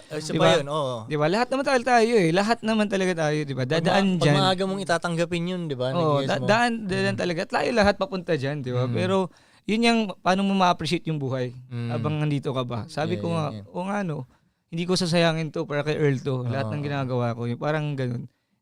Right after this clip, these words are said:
Speaker 2: Doon ako nag-move on talaga. At doon ako naging nang-pursue. Tsaka na-appreciate ko na yung buhay ko.
Speaker 1: Gets, gets.
Speaker 2: Di ba?
Speaker 1: Oo.
Speaker 2: Dahil na-bless ako ngayon, di ba?
Speaker 1: Mm, mm.
Speaker 2: Sobrang, t-, pag tinitingnan ko ang shop ko, yung nagawa ko in the past thirty plus years ko dito sa mundo, parang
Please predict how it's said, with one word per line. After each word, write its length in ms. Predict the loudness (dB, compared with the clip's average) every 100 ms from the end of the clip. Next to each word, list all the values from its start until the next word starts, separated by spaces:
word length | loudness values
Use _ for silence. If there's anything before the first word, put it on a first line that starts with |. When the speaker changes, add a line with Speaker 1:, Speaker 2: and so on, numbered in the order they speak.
| -4
Speaker 2:
Doon 160 | 0
ako 120 | 4 4
nag-move 360 | 2 2 -2 -2
on 120 | -4
talaga. 360 | -2 -4 -4 -8 -14 _ _
At 160 | -6 2
doon 160 | 4
ako 140 | 6 6
naging 460 | 6 6 4 4
nang-pursue. 580 | 2 2 0 2 2 0 -2
Tsaka 420 | 0 4 4 2 -6 _ _
na-appreciate 420 | -2 2 4 2
ko 120 | 0 2
na 80 |
yung 160 | 4 2
buhay 240 | 0 -2
ko. 240 | -2 -6 -8
Speaker 1:
Gets, 380 | -10 -6 -6 -8
gets. 80 | -10
Speaker 2:
Di 160 | -6
ba? 220 | -2 -2 -4 -10
Speaker 1:
Oo. 460 | -10 -8 -8 -10
Speaker 2:
Dahil 180 | -8 -4
na-bless 320 | -2 0 0
ako 160 | 0 0 0
ngayon, 260 | 0 -2 -8 -10
di 80 | -8
ba? 160 | -6 -6
Speaker 1:
Mm, 20 |
mm. 80 | -4
Speaker 2:
Sobrang, 320 | -4 -2 -2 -2
t-, 160 | -6 -14
pag 180 | -6 -4
tinitingnan 440 | -2 -2 0 2
ko 100 | 4
ang 160 | 2 2
shop 200 | -2 -4
ko, 140 | -2 -2 -2
yung 180 | -4 -4
nagawa 380 | -2 0 2 0
ko 80 | -2
in 80 | -6
the 100 | -6
past 300 | -4 -4 -4
thirty 460 | -8 -6 -8 -8 -12 _ _ _ _ _ _
plus 240 | -8 -4 -4
years 240 | -4 -4
ko 100 | -6
dito 220 | -6 -6
sa 80 | -6
mundo, 260 | -6 -6 -8
parang 360 | -6 -4 -4